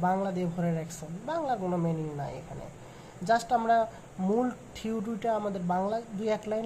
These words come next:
লিখবেন, তারপরে আমরা ইকুয়েশনে যাব। আর যেগুলো আমার কার্যপ্রণালী ব্যাখ্যা করো, ট্রানজিস্টরের গঠন ব্যাখ্যা করো, বর্ণনা দাও, সেগুলো তো আমাদের বাংলা দিতেই হবে।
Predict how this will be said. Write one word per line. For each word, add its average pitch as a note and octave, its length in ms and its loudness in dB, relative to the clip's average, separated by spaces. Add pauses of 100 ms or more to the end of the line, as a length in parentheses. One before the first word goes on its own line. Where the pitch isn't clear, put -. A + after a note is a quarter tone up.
লিখবেন, G#3 280 -2 (100)
তারপরে F#3 360 0
আমরা E3 140 2
ইকুয়েশনে D#3 600 -6
যাব। C#3 140 -6 (440)
আর D#3 160 -4
যেগুলো G3 220 6
আমার A#3+ 240 4
কার্যপ্রণালী G3+ 580 2
ব্যাখ্যা F#3+ 300 -2
করো, F3 220 0
ট্রানজিস্টরের F#3 680 0
গঠন A3 320 2
ব্যাখ্যা F3 220 -2
করো, E3 240 -4
বর্ণনা G3 560 2
দাও, D#3+ 260 0 (340)
সেগুলো D#4 300 -2
তো A#3 100 2
আমাদের F3 340 2
বাংলা D#3+ 300 -2
দিতেই D3 380 -10
হবে। C3+ 180 -8